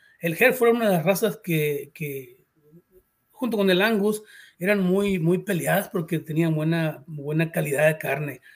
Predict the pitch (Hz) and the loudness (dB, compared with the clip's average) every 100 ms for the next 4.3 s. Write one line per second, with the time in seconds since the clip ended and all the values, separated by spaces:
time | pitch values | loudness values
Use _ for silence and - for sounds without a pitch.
0 | - - - - 185 180 247 262 254 247 | -20 -20 -20 -4 -2 0 0 -2 0 0
1 | 247 233 262 220 226 240 208 220 220 220 | 0 2 2 2 2 2 0 -2 0 0
2 | - 165 175 185 170 156 - 143 123 156 | 0 2 4 4 2 0 -2 -4 -2 0
3 | 196 170 165 165 - 139 180 208 165 - | 2 4 2 0 -6 -4 -2 0 0 -2
4 | 147 160 127 | 0 0 -2